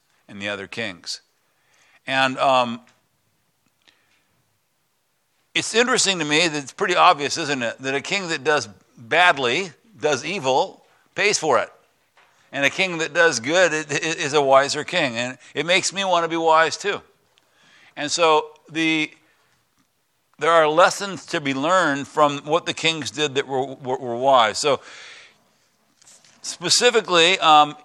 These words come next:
on your bulletin, you're gonna see that there's three things. I'll give you a preview of what you're gonna hear today. It's right here. Very simple. The importance of praise. We're gonna find out that King Jehoshaphat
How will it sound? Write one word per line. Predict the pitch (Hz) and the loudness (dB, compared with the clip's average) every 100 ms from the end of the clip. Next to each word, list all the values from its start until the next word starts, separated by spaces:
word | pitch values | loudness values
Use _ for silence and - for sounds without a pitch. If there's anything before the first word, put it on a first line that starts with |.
| _ | _
on | 170 170 | 2 2
your | 185 165 | 2 -4
bulletin, | 160 190 190 165 156 | 0 0 0 -4 -6
you're | 156 | -6
gonna | 170 | -6
see | 143 175 | -4 -4
that | 170 | -4
there's | 151 135 | -6 -8
three | 143 196 | -8 -10
things. | - 190 151 104 | -4 -2 -2 -4
I'll | 120 139 | -2 -2
give | 139 160 | -2 -8
you | 165 | -8
a | |
preview | - 185 175 123 | -8 -12 -10 -8
of | 104 | -10
what | 120 | -12
you're | 139 | -14
gonna | 143 | -14
hear | 135 165 | -12 -14
today. | 123 | -12
It's | 98 87 127 | -14 -12 -8
right | 143 | -8
here. | 165 123 _ _ _ _ _ _ _ _ _ _ _ - | -8 -16 _ _ _ _ _ _ _ _ _ _ _ -14
Very | 165 | -8
simple. | - 170 98 73 _ _ _ _ _ _ _ _ _ _ | -6 -8 -12 -20 _ _ _ _ _ _ _ _ _ _
The | 139 | -10
importance | 143 - 220 233 233 165 | -10 0 0 0 -6 -8
of | 170 | -10
praise. | - 185 196 165 113 95 95 | -10 -2 0 2 0 -4 -10
We're | 156 | -8
gonna | 180 | -8
find | - 190 190 | 0 0 2
out | 170 151 | 0 -2
that | - | -10
King | - 185 165 | -12 -10 -8
Jehoshaphat | 160 143 202 - 135 117 110 131 | -4 -2 -2 -4 -6 -2 -2 -2